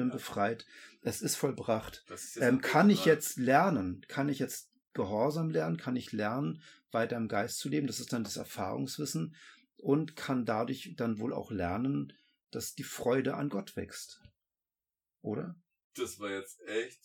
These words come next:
Speaker 2: sehr essentiell. Ich mag essentiell.
Speaker 1: <laughs>
Speaker 2: Das war irgendwie ein bisschen Anbetung, fand ich gerade. Richtig gut. Ja, also ich sag, ja, ich hab nicht, ich glaub, ich hab, also ich hab dabei, während du erzählt hast, war ich einfach auch inspiriert, über eigene Sachen nachzudenken.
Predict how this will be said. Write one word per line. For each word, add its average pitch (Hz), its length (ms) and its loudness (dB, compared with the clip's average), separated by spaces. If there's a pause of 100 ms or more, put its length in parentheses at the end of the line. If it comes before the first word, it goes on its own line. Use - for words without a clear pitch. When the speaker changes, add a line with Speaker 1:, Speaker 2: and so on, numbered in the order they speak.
(120)
Speaker 2:
sehr 113 480 -12
essentiell. 107 640 -12 (100)
Ich - 140 -20
mag - 200 -14
essentiell. 85 500 -12 (240)
Speaker 1:
<laughs> - 180 -4 (320)
Speaker 2:
Das 101 160 -18
war 95 240 -10
irgendwie 113 240 -14
ein 113 40 -18
bisschen 113 220 -16
Anbetung, 107 480 -14
fand 92 200 -18
ich 90 100 -18
gerade. 95 320 -14 (380)
Richtig 139 460 -8
gut. 139 220 -8 (440)
Ja, 147 240 -4
also 123 180 -4
ich - 60 -8
sag, 139 180 -2
ja, 151 180 2
ich 143 120 -4
hab 147 140 -2
nicht, 160 200 -8 (200)
ich 135 80 -14
glaub, 156 180 2
ich 160 60 -4
hab, 151 100 0 (240)
also 135 100 -8
ich - 120 -12
hab 139 160 -8
dabei, - 480 -2 (240)
während 120 200 -6
du 117 100 -4
erzählt 127 360 -4
hast, 123 240 -4 (2000)
war - 180 2
ich 147 120 -4
einfach 135 180 -4
auch - 180 -6
inspiriert, - 420 -10
über - 160 -8
eigene 143 240 -8
Sachen 107 300 -6
nachzudenken. 107 800 -8